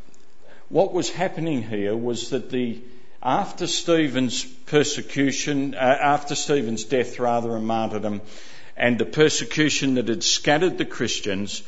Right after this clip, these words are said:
the church was growing, and the message of the gospel had gone both to the Jews and to the Gentiles,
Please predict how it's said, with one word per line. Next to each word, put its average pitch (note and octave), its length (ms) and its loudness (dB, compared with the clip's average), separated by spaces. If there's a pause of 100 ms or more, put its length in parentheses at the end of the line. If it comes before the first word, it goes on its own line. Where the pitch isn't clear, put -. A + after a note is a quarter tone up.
(220)
the A#2 100 0
church B2 520 2
was A2 160 -2
growing, G#2+ 500 0 (220)
and A#2 180 4
the A2 60 4
message C#3+ 480 2
of C#3 80 2
the A#2+ 80 -2
gospel A#2 560 4
had G2 140 -2
gone A#2 320 4
both A#2 340 2
to A2 140 -6
the G2+ 120 -4
Jews A#2+ 420 -2
and A#2+ 420 -2
to A#2 100 -4
the G#2 100 -6
Gentiles, G#2+ 880 -2